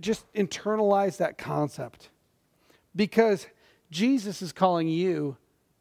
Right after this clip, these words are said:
to be a disciple, a follower of him. Uh, and there, there's no boundary that can keep you out of that.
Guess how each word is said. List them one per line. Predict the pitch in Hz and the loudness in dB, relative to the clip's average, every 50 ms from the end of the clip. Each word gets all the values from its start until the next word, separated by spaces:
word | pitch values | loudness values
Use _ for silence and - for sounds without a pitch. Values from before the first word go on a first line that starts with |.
| _ | _
to | - 170 | -12 -8
be | 156 143 170 165 | -4 -2 0 2
a | 160 151 147 131 - _ _ _ | 2 2 0 -2 -4 _ _ _
disciple, | - 156 - - 185 170 196 190 - - 110 - - - | -10 -10 -6 -2 0 2 0 0 -2 -8 -20 -20 -20 -20
a | - | -20
follower | - - - 180 180 208 208 220 196 170 160 143 123 120 113 - - _ _ _ _ _ _ _ _ - | -20 -12 -8 -6 -2 2 2 4 4 2 0 -2 -6 -8 -16 -20 -20 _ _ _ _ _ _ _ _ -20
of | 147 - - | -16 -8 -4
him. | 165 160 135 120 - _ _ _ _ _ _ _ _ _ _ _ _ _ _ _ _ _ _ _ _ _ _ _ _ _ _ _ | -2 -2 -2 -4 -8 _ _ _ _ _ _ _ _ _ _ _ _ _ _ _ _ _ _ _ _ _ _ _ _ _ _ _
Uh, | - 165 - | -2 0 2
and | 175 180 180 | 2 2 2
there, | 196 196 208 - _ _ _ _ _ _ _ _ _ | 2 0 -2 -4 _ _ _ _ _ _ _ _ _
there's | - 196 185 165 220 | -4 -4 -2 -2 0
no | 233 226 | 0 0
boundary | 180 - - 170 160 165 190 214 214 185 156 160 160 | 0 0 0 0 0 0 0 0 -2 -2 -2 -2 -4
that | 151 160 - | -4 -6 -10
can | - - 190 180 | -8 -8 -6 -6
keep | - - 196 185 - 208 | -6 -8 -10 -10 -8 -6
you | 214 214 | -2 0
out | 208 226 254 254 226 | 0 2 2 0 0
of | 180 135 123 | -2 -2 -4
that. | 147 123 - 131 | -6 -8 -8 -10